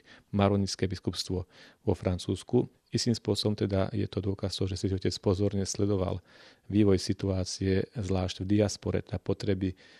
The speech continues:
e, kresťanských spoločenstiev východného obradu pre tých veriacich, ktorí musia opustiť svoje pôvodné východné krajiny a dnes sa nachádzajú v takzvanej diaspore. Tu je potrebné zabezpečiť pre nich dostatočnú pastoračnú starostlivosť. Jednak sa to môže diať prostredníctvom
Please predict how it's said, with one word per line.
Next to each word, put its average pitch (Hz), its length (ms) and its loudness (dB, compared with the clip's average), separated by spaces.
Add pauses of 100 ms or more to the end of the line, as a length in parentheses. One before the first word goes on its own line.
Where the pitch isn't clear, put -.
(180)
e, 92 160 0
kresťanských - 640 -2
spoločenstiev 98 560 0
východného 95 320 -2
obradu 98 320 0 (320)
pre 95 160 0
tých - 400 0
veriacich, 98 640 0
ktorí 92 480 -4 (560)
musia 104 320 0
opustiť 107 840 -2
svoje 95 360 -2
pôvodné 92 480 2
východné 95 400 -2
krajiny 98 320 2
a 95 80 0
dnes 98 200 -4
sa 104 80 -2
nachádzajú 92 520 -2
v - 360 -20
takzvanej 92 360 2
diaspore. 95 560 2 (320)
Tu 104 80 2
je 92 80 8
potrebné 95 360 0
zabezpečiť 92 440 0
pre 98 160 0
nich 90 120 -2
dostatočnú 92 520 -4
pastoračnú 92 720 -2 (320)
starostlivosť. 101 800 0 (440)
Jednak 120 240 6
sa - 80 -14
to - 80 2
môže 101 280 4
diať 92 280 2
prostredníctvom 98 720 2